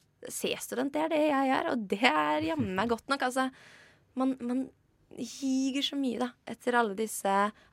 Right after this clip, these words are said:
A-ene, og ikke bare i skolen, du skal prestere sosialt også. Så skal du prestere med familien, være i nok familieselskaper, være med ut og ta en øl, eller huske å drikke kaffe med alle vennene dine, sånn at du hele tiden er med og på bølgelengde med alle andre. Og det,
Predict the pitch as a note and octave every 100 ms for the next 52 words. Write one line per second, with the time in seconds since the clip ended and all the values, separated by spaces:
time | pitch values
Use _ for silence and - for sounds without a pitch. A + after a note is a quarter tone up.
0 | - B3+ G#3+ F3+ F#3 A#3 A#3+ G3+ G3+ -
1 | A3 - - C4+ F#3+ A3+ G#3+ - A3+ G#3+
2 | - F3+ F#3 G#3+ - G#3 B3+ C#4+ - -
3 | G#4 - _ - _ - - A#3+ - C4
4 | A#3 G#3+ G#3+ B3+ B3 G3+ B3+ C#4+ G3+ F#3+
5 | F#3+ - G#3+ F#3+ G3 G3+ - G#3+ - D4+
6 | - - - _ _ A3 A3 G3+ G3+ G#3
7 | G#3+ G#3+ G#3+ G#3+ G#3 G#3 A3 G3+ G#3 A#3
8 | F#3 F#3 G#3+ A3+ - F#3 F#3+ G3+ - F3+
9 | - G3+ G3 F#3 F#3+ E3 E3 F3 F#3+ F3+
10 | - G3 F#3+ - - - - A#3+ F#3 -
11 | F#3 - F#3+ A3 F#3 B3+ B3+ - - F#3
12 | F#3+ G#3+ F#3 - F3+ F3+ G#3 G#3+ G3+ G3+
13 | A3+ D4+ - - - - - _ _ -
14 | G#3+